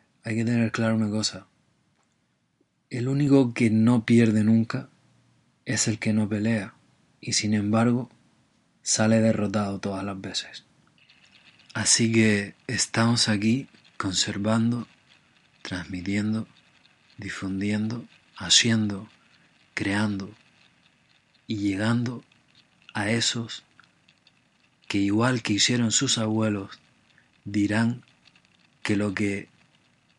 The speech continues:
les dejaron los que estaban antes que ellos no valen, y esta vez tendrán razón. No sé qué te parece esto que acabo de decir, Marco Aurelio, tú eres más sintético que yo y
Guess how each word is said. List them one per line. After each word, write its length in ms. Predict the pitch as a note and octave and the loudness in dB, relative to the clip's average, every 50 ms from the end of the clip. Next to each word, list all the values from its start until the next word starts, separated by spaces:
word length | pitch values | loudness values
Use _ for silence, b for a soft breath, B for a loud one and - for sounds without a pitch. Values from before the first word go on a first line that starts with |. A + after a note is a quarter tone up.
| _ _ _ _ - _ _ _ _ | _ _ _ _ -20 _ _ _ _
les 260 | - G2 G2+ F#2+ F#2+ G#2+ | -6 -4 -4 -4 -4 -4
dejaron 600 | G#2+ G2 - - - B2 B2 A#2 A2 G#2 G2+ G2 | -4 -4 -4 -2 -2 0 0 0 -2 -4 -4 -6
los 160 | G2 - - | -8 -10 -10
que 100 | - - | -12 -12
estaban 400 | G2 - - B2+ A#2+ A#2 A2+ A#2 | -10 -6 -4 -2 -2 0 0 0
antes 300 | A#2+ A#2 A2 B2 - - | 0 -2 -2 -4 -8 -8
que 200 | - - G#2+ G2+ | -6 -6 -4 -4
ellos 400 | G#2 G#2 G#2 G#2 G2+ G2+ - - _ - _ _ _ _ _ _ _ _ _ _ | -2 -2 -4 -4 -6 -8 -14 -18 _ -20 _ _ _ _ _ _ _ _ _ _
no 280 | A#2+ A2 G#2 A2 G#2+ G2 | -6 -4 -2 -2 -2 -2
valen, 400 | G2 G2 F#2 F#2 F#2 F2+ F#2+ - _ _ _ _ _ _ _ _ _ _ _ _ | -4 -4 -6 -6 -8 -10 -12 -18 _ _ _ _ _ _ _ _ _ _ _ _
y 200 | - F#2+ G2 A2 | -10 -4 -2 0
esta 300 | A2 - - - G#2+ F#2 | 0 -2 -2 -2 -4 -4
vez 280 | G#2+ A#2 A#2+ A2 - - - _ _ _ _ _ _ _ _ _ _ _ _ _ _ | -4 -4 -4 -4 -8 -10 -12 _ _ _ _ _ _ _ _ _ _ _ _ _ _
tendrán 380 | - F#2+ F2+ F#2 F#2 G2 G#2 | -10 -8 -6 -6 -6 -4 -4
razón. 460 | G2 G#2 F#2+ - - - G2 G2 - - _ _ _ _ _ _ _ _ _ _ _ _ _ _ _ _ _ _ _ _ _ _ _ _ _ _ _ _ _ _ _ _ _ _ _ _ _ _ _ _ _ _ _ _ _ _ _ _ _ _ _ _ _ | -4 -4 -2 -2 -4 -4 -6 -14 -16 -20 _ _ _ _ _ _ _ _ _ _ _ _ _ _ _ _ _ _ _ _ _ _ _ _ _ _ _ _ _ _ _ _ _ _ _ _ _ _ _ _ _ _ _ _ _ _ _ _ _ _ _ _ _
No 180 | A#2 A#2 A2+ | 2 2 4
sé 280 | A2 - - A#2+ A#2 A2+ | 4 4 4 6 6 6
qué 100 | A2+ A2+ | 6 6
te 120 | G#2+ A#2 G#2+ | 4 4 4
parece 460 | A2 A2 A2 A2 A2 - - A2 G#2 | 4 4 4 4 4 2 2 0 0
esto 280 | G2 - - - A2+ G2+ | -2 -2 -4 -2 -2 0
que 80 | G#2 | 0
acabo 300 | G#2 G2+ G#2+ G#2 G2+ G#2 | 0 0 0 0 0 -2
de 80 | G#2 G#2 | -2 -2
decir, 340 | G2+ - - A2 G#2+ G#2+ G#2 | -2 -2 0 0 0 0 0
Marco 340 | G2+ G2+ G2+ G2 - - | -2 -4 -6 -8 -8 -8
Aurelio, 300 | G2+ G2+ G2+ G2+ G2+ G2 | -6 -4 -4 -4 -4 -4
tú 100 | F#2 G#2 | -4 -4
eres 160 | G#2+ G#2 G2+ G2+ | -4 -4 -4 -4
más 200 | G#2 G#2 G2+ - | -6 -6 -6 -4
sintético 720 | - A2+ G2+ G2 - - G#2 F#2 G#2+ G2+ G2+ G2+ G2+ F#2+ | -4 -4 -6 -4 -2 -4 -4 -2 -2 -4 -4 -4 -6 -6
que 140 | G2 G2 | -6 -4
yo 300 | G2 A2 A2+ A2 G#2+ G2+ | -2 -2 0 -2 -2 -4
y 360 | G2+ G2 F#2+ G2 G2+ G#2 - | -6 -8 -8 -8 -10 -12 -14